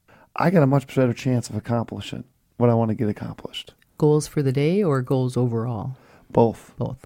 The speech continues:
Speaker 2: okay.
Speaker 1: Both. So I found over the years, when I'm at my best, and I gotta be authentic, do I get it done every single day? No, but I do ninety percent of the time.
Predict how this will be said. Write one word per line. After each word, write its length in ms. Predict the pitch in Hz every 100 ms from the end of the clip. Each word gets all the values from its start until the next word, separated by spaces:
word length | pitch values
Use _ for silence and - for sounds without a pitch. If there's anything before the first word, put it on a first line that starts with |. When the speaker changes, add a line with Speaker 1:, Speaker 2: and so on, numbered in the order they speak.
| -
Speaker 2:
okay. 240 | 131 139 123
Speaker 1:
Both. 380 | 107 113 - -
So 300 | - 156 -
I 60 | -
found 300 | - 185 202
over 120 | 202 185
the 60 |
years, 220 | 160 151 - -
when 160 | 147 151
I'm 180 | 170
at 100 | 185
my 120 | 175 160
best, 560 | 120 120 - - - - -
and 140 | 190
I 80 | 196
gotta 180 | 202 180
be 140 | 180
authentic, 520 | 160 - 160 156 139
do 180 | - 147
I 120 | 156 180
get 180 | 170
it 80 | 160
done 220 | 135 139
every 280 | 127 127 135
single 360 | 127 139 135 120
day? 400 | 110 113 143 143 -
No, 340 | 127 120 98 - _
but 120 | 117
I 60 | 123
do 180 | 113 127
ninety 240 | 123 120
percent 300 | 113 - 110
of 80 | 110
the 60 | -
time. 200 | 95